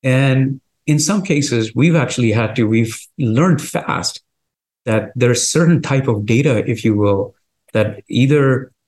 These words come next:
isn't collect-, being collected at the level of granularity that is required for this use case, or isn't being collected at the level of comprehensiveness, if you will,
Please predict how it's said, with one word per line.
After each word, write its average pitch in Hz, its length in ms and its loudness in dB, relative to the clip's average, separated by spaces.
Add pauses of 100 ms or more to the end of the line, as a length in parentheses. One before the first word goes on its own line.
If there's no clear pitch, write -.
(160)
isn't 131 320 0
collect-, 113 420 0
being 120 160 2
collected 113 420 -2
at 101 120 0
the 104 80 0
level 110 260 0
of 101 100 0
granularity 104 760 0
that 98 120 2
is - 140 -4
required 87 400 -2
for - 100 -6
this 95 220 -4
use 104 200 -4
case, 101 280 -4 (460)
or 123 140 2
isn't 131 280 2
being 123 180 2
collected 120 400 -2
at 113 140 0
the 120 80 0
level 117 380 2
of 107 180 0 (460)
comprehensiveness, 127 1080 0
if - 180 -6
you 110 100 2
will, 101 320 -2